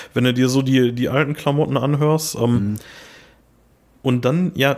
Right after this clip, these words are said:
Speaker 1: wie gesagt, so ab der Battles in the North, finde ich, da werden die auf einmal melodisch. Wenn du dir den letzten Song, die Battles in the North ist ja noch
Speaker 2: Mhm.
Speaker 1: ziemlich roh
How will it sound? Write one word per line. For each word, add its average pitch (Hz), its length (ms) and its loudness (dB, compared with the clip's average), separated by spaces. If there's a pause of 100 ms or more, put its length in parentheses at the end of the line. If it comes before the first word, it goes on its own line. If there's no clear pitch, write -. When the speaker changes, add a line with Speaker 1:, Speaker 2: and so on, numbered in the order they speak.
(100)
Speaker 1:
wie 139 140 0
gesagt, 147 240 0
so - 100 -4
ab 156 120 -6
der 143 100 -2
Battles 143 300 -2
in 135 100 0
the 127 100 2
North, 113 280 0
finde 104 320 -6
ich, - 180 -12 (560)
da 120 200 -2
werden 151 160 2
die 143 80 2
auf - 160 -2
einmal 151 160 2
melodisch. 135 420 2
Wenn 135 80 2
du 151 80 2
dir 147 120 0
den 147 120 0
letzten 180 340 0
Song, 170 200 0
die 123 80 2
Battles 165 240 -2
in 170 80 2
the 143 100 2
North 147 240 0
ist 165 160 -4
ja 156 80 2
noch 104 140 2
Speaker 2:
Mhm. 110 60 0
Speaker 1:
ziemlich 185 420 0
roh 147 460 0